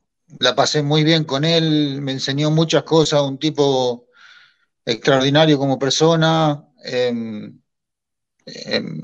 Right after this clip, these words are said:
muy simpático, la pasábamos muy bien, eh, bromeando, tratando de, de, de, de pasarla bien, más allá de, de que sabíamos que era un trabajo y que había presión y todo. Em, s-,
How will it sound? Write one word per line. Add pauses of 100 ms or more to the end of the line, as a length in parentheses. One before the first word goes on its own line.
(440)
muy
simpático,
la
pasábamos
muy
bien, (640)
eh,
bromeando, (140)
tratando
de,
de, (440)
de,
de
pasarla
bien,
más
allá
de,
de
que
sabíamos
que
era
un
trabajo
y
que
había
presión
y
todo. (800)
Em, (340)
s-,